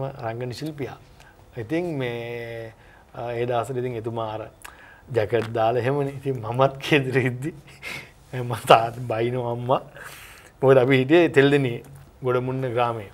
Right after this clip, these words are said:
ඉතින්, අ, ඒ පැත්තේ හරි සීතලයි. එතකොට රෙ-, ඇඳුමක් හොදලා දැම්මම වේලෙන්න දවස් දෙකක් යනවා. හරිද? මම මගේ වැඩේ ඩෙනිමක් ඇඳ ගන්නවා, ටී ෂර්ට් එකක් දානවා, ජැකට් එකක් දානවා. ඒ උදේ කෑම ලෑස්ති වෙලා,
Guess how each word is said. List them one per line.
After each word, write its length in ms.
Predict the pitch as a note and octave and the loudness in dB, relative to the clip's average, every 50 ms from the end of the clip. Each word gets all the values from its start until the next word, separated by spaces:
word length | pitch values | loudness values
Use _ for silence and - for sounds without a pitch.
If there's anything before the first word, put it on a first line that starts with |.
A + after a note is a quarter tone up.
| - - - - | -20 -20 -20 -20
ඉතින්, 360 | - G2 C#3+ D3 D3 C#3+ C#3 C3 | -16 -6 -4 -4 -2 -2 -4 -4
අ, 160 | B2 A#2+ B2 | -4 -4 -4
ඒ 140 | B2 A#2+ A#2+ | -4 -4 -2
පැත්තේ 320 | C3+ D3+ C#3+ D3 - E3 | -2 -2 -2 0 -2 -4
හරි 200 | - B2+ C#3+ D#3+ | -2 -2 -6 -6
සීතලයි. 560 | D3+ - - C3+ D#3 D#3+ - G#2+ G2 G2 - - - - - - - - - - | -8 -4 -2 0 0 0 0 -6 -8 -10 -18 -20 -20 -20 -20 -20 -20 -20 -20 -18
එතකොට 340 | - A#2+ G#2 C3 C3 D#3+ F3+ F#3+ | -16 -8 -6 -2 -2 0 2 2
රෙ-, 320 | D#3+ B2 A2+ A#2 B2 B2 B2 A#2+ B2+ - B2 B2 | 0 2 0 -4 -6 -6 -8 -10 -14 -12 -12 -10
ඇඳුමක් 440 | B2 A#2 A2+ A#2+ B2 C3 C3 C3 | -10 -8 -6 -4 -2 -2 -4 -4
හොදලා 320 | - B2+ A#2 A#2 A#2+ B2 B2+ | -6 -6 -4 -4 -2 -2 -2
දැම්මම 220 | B2 B2 C3 D3 C#3+ | -2 -2 -2 -2 0
වේලෙන්න 360 | B2+ A#2+ A#2+ B2 C3 C3+ C#3 D#3+ C#3+ - | 0 0 -2 -2 0 -2 -2 -4 -4 -4
දවස් 280 | B2 A#2+ - E3+ D#3 D#3+ C#3 | -2 2 2 4 4 4 2
දෙකක් 320 | - - D#3 E3 - - D3+ | 4 6 6 6 6 6 4
යනවා. 320 | E3 F3+ E3+ C#3+ A#2+ - | 4 4 4 0 0 2
හරිද? 280 | - - A#4+ - - A#4+ B4 - - - - - F4+ - - - C4+ - | 2 4 4 4 6 6 4 4 2 -8 -10 -8 -8 -8 -2 0 0 0
මම 360 | - - C4 - - - C4 C4 - - - - - - - - - - | 2 2 2 6 8 10 8 8 6 0 -16 -20 -20 -20 -20 -20 -12 0
මගේ 280 | F#3 E3 D#3 D3+ D3 D3 | 2 2 4 6 8 8
වැඩේ 280 | C#3+ C#3+ C#3 D3 D#3+ F#3 - - - - - A3+ G#3+ F#3+ - - | 8 8 6 4 2 0 -2 -6 -14 -12 -12 -12 -14 -14 -16 -12
ඩෙනිමක් 520 | - C3+ C#3 C#3 C3+ C3+ C3+ C3 B2+ C3 C3+ | -4 0 2 2 2 2 2 0 0 0 0
ඇඳ 140 | B2+ B2+ B2+ | 0 2 2
ගන්නවා, 360 | B2+ B2+ B2 B2 C3 C#3+ C#3 | 2 2 0 -2 -2 -4 -2
ටී 140 | C3+ B2+ A#2 | -2 -2 -2
ෂර්ට් 200 | C3 C3 B2+ C3+ | -2 -2 0 -2
එකක් 120 | C3 B2+ | -2 -2
දානවා, 220 | B2+ B2+ D3 D3+ | -2 -2 -2 -2
ජැකට් 280 | B2+ A#2 A2+ A2 - A#2 | -2 -2 -4 -4 -10 -10
එකක් 140 | G#2 G#2+ G#2+ | -14 -12 -14
දානවා. 300 | G#2 G2+ - - - - - - - - - - | -14 -16 -16 -18 -20 -20 -20 -20 -20 -20 -10 0
ඒ 100 | - C3+ C3+ | 4 4 4
උදේ 220 | B2+ B2+ C3 B2+ | 6 6 4 4
කෑම 240 | B2 B2+ A2+ A2+ A#2 B2 B2+ | 4 2 -6 -6 -8 -10 -8
ලෑස්ති 400 | A#2+ A#2+ A#2 G#2+ - - - A#2+ | -6 -4 -4 -6 -8 -8 -8 -8
වෙලා, 200 | A2 G#2+ G#2+ | -8 -8 -10